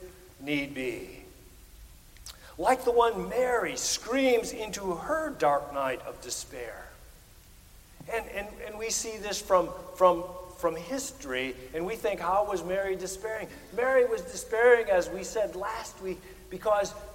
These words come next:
no one had ever done before what she was being called to do. And she had to figure it out.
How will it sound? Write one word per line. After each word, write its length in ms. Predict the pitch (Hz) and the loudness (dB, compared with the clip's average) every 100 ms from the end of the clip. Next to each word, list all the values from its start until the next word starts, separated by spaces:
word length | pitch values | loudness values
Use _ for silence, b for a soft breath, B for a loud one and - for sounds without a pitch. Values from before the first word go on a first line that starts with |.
| - | -12
no 180 | 170 220 | 2 4
one 220 | 226 226 | 6 4
had 180 | 214 202 | 2 -2
ever 300 | 202 208 220 151 | -2 -2 -4 0
done 340 | 226 226 208 165 | 4 4 2 -4
before 680 | 190 220 233 214 180 156 - - - - | -6 -4 -2 0 0 -2 -6 -14 -16 -6
what 200 | 170 175 | -6 -4
she 260 | - 240 226 196 - - - | -8 -8 -8 -10 -14 -18 -14
was 180 | 156 156 | -10 -8
being 220 | 147 180 | -6 -8
called 400 | 170 202 208 185 | -2 0 0 -2
to 120 | - 180 | -8 -8
do. 400 | 294 320 285 - - - - - - - - - - - - - - - - - - - - - - - - - - - - - - - - - - - | -6 -4 -4 -8 -14 -16 -18 -20 -20 -20 -20 -20 -20 -20 -20 -20 -20 -20 -20 -20 -20 -20 -20 -20 -20 -20 -20 -20 -20 -20 -20 -20 -20 -20 -20 -20 -20 -18
And 80 | 127 | -18
she 100 | - | -6
had 120 | 160 | -6
to 40 | - | -6
figure 240 | 143 123 | -14 -8
it 60 | 127 | -4
out. 400 | 190 165 - | -4 -4 -12